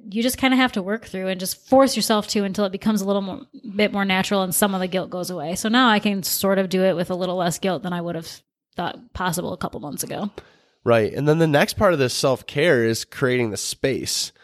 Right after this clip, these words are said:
Speaker 2: So you need a safe space to be where you feel comfortable, and you want to create an environment for yourself that's healthy and sustaining you as an individual. And so really defining a space where you can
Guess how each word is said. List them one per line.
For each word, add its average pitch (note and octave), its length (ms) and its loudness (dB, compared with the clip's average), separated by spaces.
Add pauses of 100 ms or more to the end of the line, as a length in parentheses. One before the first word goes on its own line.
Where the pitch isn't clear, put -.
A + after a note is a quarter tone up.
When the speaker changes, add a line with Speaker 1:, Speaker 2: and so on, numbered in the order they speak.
(300)
Speaker 2:
So B2 440 2
you B2+ 200 -2
need D3 420 2
a A2+ 80 -8
safe D3 380 2
space A2 560 -2
to C3+ 100 -4
be A#2 420 0 (440)
where A#2 120 2
you A#2 120 2
feel B2+ 480 2 (200)
comfortable, C3+ 640 -2 (300)
and A#2+ 480 2 (100)
you C3 140 0
want D3 260 6 (220)
to D#3+ 120 -4
create F3 300 4
an D3 80 2
environment B2 640 2
for B2 160 -4
yourself A#2 640 0
that's A#2 420 -2 (300)
healthy B2+ 600 2
and A2+ 180 -2
sustaining B2+ 840 0
you A#2 480 2 (300)
as A2 160 0
an G#2+ 100 2
individual. F2 800 -2
And D#3 180 -4
so F3 140 6
really D#3+ 320 6
defining C#3+ 680 4
a B2 60 2
space C3 400 2
where B2 140 0
you B2+ 120 2
can A#2 300 -4